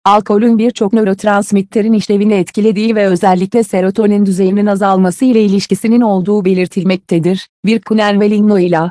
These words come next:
on, öğrenme hedefi iki nokta üç ile otuzdan az, dört O O,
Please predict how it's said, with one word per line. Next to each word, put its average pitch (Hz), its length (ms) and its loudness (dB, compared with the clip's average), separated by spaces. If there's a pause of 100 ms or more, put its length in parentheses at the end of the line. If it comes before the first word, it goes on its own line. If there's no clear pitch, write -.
(160)
on, 185 320 2 (160)
öğrenme 214 460 2
hedefi 208 300 -2
iki 214 200 -4
nokta 196 280 0
üç 214 200 0
ile 190 120 2
otuzdan 185 520 0
az, 202 300 -4 (200)
dört 214 220 2
O 214 40 0
O, 190 240 -2